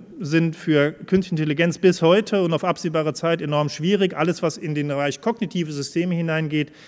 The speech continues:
und kognitive Aufgaben hineingeht, ist deutlich einfacher. Im Übrigen daraus resultiert auch diese Prognose bis zwanzig dreißig. Warum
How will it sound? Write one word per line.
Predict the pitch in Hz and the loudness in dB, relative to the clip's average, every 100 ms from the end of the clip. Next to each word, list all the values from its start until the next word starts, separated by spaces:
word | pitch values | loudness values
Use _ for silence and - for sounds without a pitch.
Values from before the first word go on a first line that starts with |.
| - | -14
und | - | -6
kognitive | - 160 165 151 147 | -2 0 -2 -2 0
Aufgaben | 139 170 - 156 156 | 2 2 0 -2 -2
hineingeht, | 156 143 143 147 143 | -4 -2 -2 -2 -4
ist | - 147 | -4 -4
deutlich | 170 175 185 147 | 0 0 0 -4
einfacher. | 165 214 170 127 156 - - | -2 0 0 2 0 -2 -10
Im | - 165 | -4 0
Übrigen | 202 190 165 | 2 2 2
daraus | 175 220 196 180 185 | 4 4 4 2 2
resultiert | 165 160 - 208 240 | -2 -2 -2 0 2
auch | 185 170 | 0 -2
diese | 170 160 | -2 -2
Prognose | - 147 160 196 208 | 0 0 2 2 2
bis | 185 160 | 0 -4
zwanzig | - 160 151 - | -2 -2 -2 -4
dreißig. | - 180 - 139 110 - - _ _ _ _ _ | 0 2 2 0 -2 -6 -20 _ _ _ _ _
Warum | 139 131 165 233 120 | 0 4 6 6 4